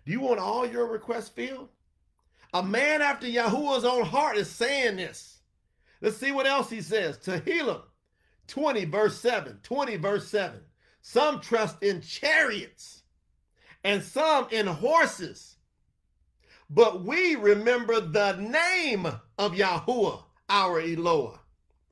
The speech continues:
Wow, Tauz is bringing it. Twenty-two, verse twenty-two. So twenty-two, twenty-two, Tehillim. "I make known your name to my brothers.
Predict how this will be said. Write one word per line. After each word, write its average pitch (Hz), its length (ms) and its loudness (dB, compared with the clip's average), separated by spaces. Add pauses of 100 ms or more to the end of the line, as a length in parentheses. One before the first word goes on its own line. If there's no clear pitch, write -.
(140)
Wow, 151 100 -10 (320)
Tauz 190 380 -2
is 143 80 -10
bringing 208 460 -6
it. 107 120 -18 (380)
Twenty-two, 277 880 -2 (220)
verse 220 320 4 (420)
twenty-two. 240 720 -4
So - 140 -8
twenty-two, 254 560 -4
twenty-two, 247 720 -6 (320)
Tehillim. 175 440 -2 (320)
"I 240 200 2
make 262 340 -2
known 202 800 4 (560)
your 202 360 6
name 180 440 0 (460)
to 202 140 6
my 208 240 0
brothers. 165 760 -4